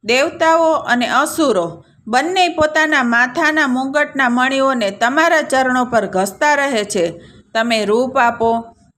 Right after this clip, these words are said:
જય આપો, યશ આપો અને કામ, ક્રોધ વગેરે શત્રુઓનો નાશ કરો. તમે પોતાના ભક્તને વિદ્વાન, યશસ્વી અને લક્ષ્મીવાન બનાવો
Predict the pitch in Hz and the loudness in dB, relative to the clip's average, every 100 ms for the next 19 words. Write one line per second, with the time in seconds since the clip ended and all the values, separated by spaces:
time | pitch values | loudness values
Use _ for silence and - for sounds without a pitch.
0 | - 214 233 262 247 226 214 214 233 - | -4 0 2 2 0 0 -2 -2 -2 -6
1 | - - - - 220 254 254 277 233 233 | -16 -20 -20 -6 -2 0 0 0 0 0
2 | 214 220 - - - 240 262 - 233 247 | -2 -2 -8 -10 -4 -4 -4 -2 0 0
3 | 254 254 - - _ _ _ - 226 247 | -2 -8 -16 -20 _ _ _ -6 0 0
4 | 240 - _ _ _ 247 302 339 349 320 | -2 -10 _ _ _ -4 0 0 0 -2
5 | 294 - 269 247 226 208 214 269 - - | -2 0 0 0 0 0 0 0 -2 -2
6 | 190 175 175 - _ _ 294 349 370 359 | 0 -2 -4 -14 _ _ -8 -2 0 2
7 | 311 311 302 294 233 262 262 - 247 240 | 0 0 0 0 0 0 -2 -2 -2 0
8 | 202 226 220 262 262 262 254 - _ 220 | 0 -2 0 0 2 0 -6 -18 _ -2
9 | 233 233 269 269 262 254 254 - 220 208 | -2 0 -2 -4 -4 -4 -4 -4 0 2
10 | 202 - 339 349 349 277 247 220 214 214 | 2 0 -2 -2 0 0 2 0 2 2
11 | 233 | 2